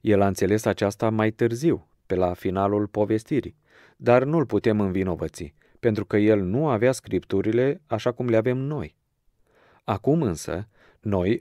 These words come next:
avem cuvântul scris al lui Dumnezeu, pentru a ni-l arăta pe acela care controlează breșa din zidul de protecție. Zidul de protecție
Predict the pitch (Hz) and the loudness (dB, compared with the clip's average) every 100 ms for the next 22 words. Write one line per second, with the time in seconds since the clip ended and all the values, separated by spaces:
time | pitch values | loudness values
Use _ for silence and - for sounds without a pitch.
0 | - 107 90 123 170 - 113 135 151 123 | -2 -2 0 0 0 0 0 0 0 -2
1 | 92 - - 117 139 - - 123 120 131 | -2 -6 -4 -4 -4 -8 -4 0 0 -2
2 | 127 131 143 85 _ _ _ - 110 117 | -4 -4 -4 -8 _ _ _ -2 0 -2
3 | - 117 107 104 95 87 80 - 143 151 | -4 -2 0 2 2 2 -2 -2 -2 0
4 | 151 - 110 87 90 - 107 101 - 104 | -2 0 0 2 0 0 0 0 0 -2
5 | 92 95 87 127 139 127 123 98 110 113 | 0 -2 0 0 0 -2 -2 2 0 0
6 | 107 98 87 87 95 92 87 - - 87 | -2 -2 -4 -2 -2 -2 -4 -8 -6 -6
7 | - 80 80 - - 80 _ _ _ _ | -6 -8 -8 -12 -16 -16 _ _ _ _
8 | _ _ _ _ - _ - 92 113 180 | _ _ _ _ -20 _ -12 -4 -2 2
9 | 165 120 117 117 143 - 85 - 85 95 | 2 4 2 2 0 2 -2 -2 -4 -4